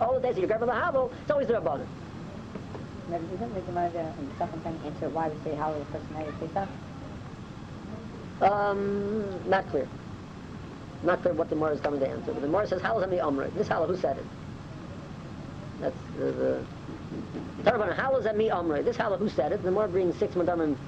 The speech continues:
Speaker 1: who, who was said by, and the Chachamim say this was the getter of what it was said. But let, let, let, let's see. Uh, we're, that's what I wanna get at. Now, look, so let's look at the Maggid Mishnah. Let, let's, let's think through what the Maggid Mishnah is saying. The Maggid Mishnah is saying like this.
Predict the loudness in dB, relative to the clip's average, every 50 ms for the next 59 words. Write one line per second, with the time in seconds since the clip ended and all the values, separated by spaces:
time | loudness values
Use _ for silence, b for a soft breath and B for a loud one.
0 | -10 -6 -2 -2 4 4 6 4 4 2 2 2 2 2 2 2 2 0 2 2
1 | 2 2 2 0 -2 -4 -8 -10 -10 -10 -4 0 0 2 4 4 2 4 2 2
2 | 4 2 4 4 2 2 2 4 2 4 4 4 4 4 2 2 2 2 4 4
3 | 2 2 2 0 -2 -2 -2 -6 -10 -10 -10 -10 -10 -10 -12 -10 -10 -10 0 2
4 | 2 2 2 -2 0 2 2 4 4 4 2 2 2 2 2 2 2 2 0 0
5 | 2 0 0 0 0 -6 -2 0 2 2 4 2 2 2 2 0 2 2 2 2
6 | 0 0 2 2 2 4 4 4 4 2 2 2 -2 -4 -6 -10 -2 2 4 4
7 | 4 4 2 0 0 0 0 2 2 2 4 4 2 2 4 4 4 4 4 2
8 | 2 0 0 -2 -2 0 2 2 2 2 2 0 0 2 0 0 2 2 2 2
9 | 4 2 2 4 4 4 2 2 2 2 2 2 2 2 4 4 4 4 2 2
10 | 2 2 2 2 0 0 -4